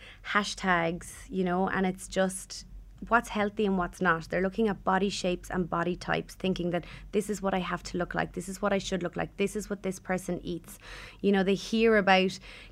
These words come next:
detoxes and cleanses and fads and all of these things, and it's just about taking it, stripping all that noise away and bringing it back to the most simple, simple level, which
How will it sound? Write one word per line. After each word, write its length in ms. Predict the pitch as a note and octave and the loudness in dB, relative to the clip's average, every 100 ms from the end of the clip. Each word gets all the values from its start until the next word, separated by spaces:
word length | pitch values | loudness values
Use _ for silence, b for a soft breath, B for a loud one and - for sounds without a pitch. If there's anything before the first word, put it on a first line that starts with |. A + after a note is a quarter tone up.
| - | 0
detoxes 680 | A#3 G3 G#3 F#3+ - G3+ F3+ | 2 4 2 2 0 0 2
and 180 | E3+ E3 | -2 -4
cleanses 640 | - A3 G#3+ G3+ G#3 F#3 | 2 6 6 6 4 2
and 200 | E3+ D#3+ | 0 -2
fads 640 | - G#3 G3+ F#3+ G3+ F#3+ | 2 6 10 8 6 0
and 160 | F#3+ F3+ | -2 -2
all 320 | - G3+ A3 | 2 4 4
of 80 | G#3 | 4
these 220 | G#3 G3 | -2 -2
things, 420 | - F#3 F3+ E3 - | -2 0 0 -2 -2
and 120 | F3 | 0
it's 260 | F#3+ - - | 0 -4 -8
just 500 | - G3 F#3 - - | -2 -2 -2 -12 -2
about 500 | F#3 F3 F3 E3+ E3 - b b b - | -2 2 0 0 -4 -12 b b b -16
taking 500 | - - A3 G#3+ G#3 | -8 2 2 4 0
it, 140 | G3+ - | 0 -4
stripping 340 | - A3 G3+ - | -4 0 0 2
all 160 | G3+ | 2
that 140 | G3+ F3+ | 4 2
noise 240 | F3+ F3 | 0 0
away 320 | E3 D#3 D#3 - | 0 -2 -4 -8
and 140 | - F3+ | -4 0
bringing 260 | F#3+ G3 | 2 2
it 80 | F3+ | 2
back 240 | E3+ E3 - | 0 0 -4
to 140 | - | -4
the 60 | F3 | -2
most 280 | E3 D#3+ | -2 -4
simple, 720 | - - - G#3+ G#3+ G#3 F3 | -12 -14 -4 0 0 0 -4
simple 360 | E3 F3+ E3+ E3+ | -2 -4 -4 0
level, 280 | E3+ D#3+ E3 | 0 0 -2
which 260 | E3 D#3+ | -4 -6